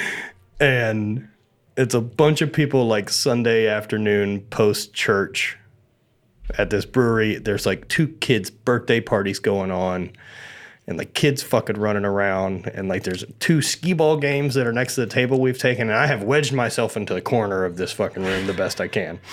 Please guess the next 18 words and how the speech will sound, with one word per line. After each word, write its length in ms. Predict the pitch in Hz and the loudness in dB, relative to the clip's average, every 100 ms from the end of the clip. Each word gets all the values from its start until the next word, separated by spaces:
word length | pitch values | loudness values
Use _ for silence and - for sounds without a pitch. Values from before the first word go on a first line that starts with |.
| - - - - - _ _ - - | -16 -18 -20 -20 -20 _ _ -8 2
And 140 | 135 | 4
I'm 160 | 156 156 | 4 4
sitting 320 | - 147 143 | 2 2 2
at 120 | 110 | 0
the 120 | 117 | 2
end 120 | 151 | 2
of 60 | 160 | 2
this 140 | 151 | 0
table, 400 | 147 139 127 120 | 2 2 2 2
hiding 380 | 107 131 131 135 | 2 2 2 2
behind 280 | 127 123 113 | 2 2 2
my 120 | 110 | 2
wife, 360 | 104 101 98 101 | 2 2 0 -2
like, 140 | 101 | -4
sunglasses 680 | - 147 151 131 127 143 123 | 0 2 2 2 0 0 0
on, 300 | 113 107 107 | 2 2 0
hat 300 | - 120 - | 2 0 2
down, 400 | 113 101 101 | 0 0 -2